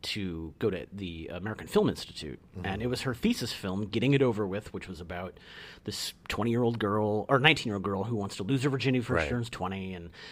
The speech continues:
Speaker 1: and Universal loved it. They, at first, they, they balked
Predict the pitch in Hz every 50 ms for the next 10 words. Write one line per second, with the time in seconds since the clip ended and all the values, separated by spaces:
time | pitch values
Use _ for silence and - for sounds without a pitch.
0 | - - - - - - 123 123 117 110 - 131 151 165 156 196 196 - 170 143
1 | 117 123 135 156 139 120 110 104 - - 120 135 131 - - 151 151 - 226 226
2 | - - - 220 175 131 113 95 - 117 120 113 110 104 95 101 - 104 98 117
3 | - - - - -